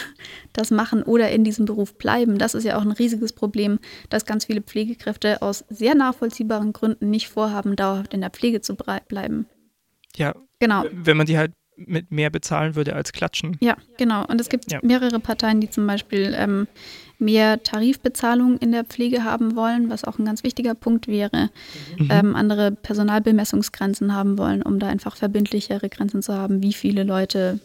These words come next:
Speaker 1: auf einer Station nötig sind. Ähm,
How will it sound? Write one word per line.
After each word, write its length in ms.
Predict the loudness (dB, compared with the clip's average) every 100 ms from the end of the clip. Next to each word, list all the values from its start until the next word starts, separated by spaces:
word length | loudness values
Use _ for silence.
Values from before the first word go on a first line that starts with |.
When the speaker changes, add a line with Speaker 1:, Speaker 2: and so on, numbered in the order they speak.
| -6
Speaker 1:
auf 120 | -2
einer 120 | -2
Station 360 | -2 -4 -2 4
nötig 340 | 4 4 0
sind. 300 | 0 2 2 0 -12 -20 -20 -20 -20 -20 -6
Ähm, 400 | 0 2 4 2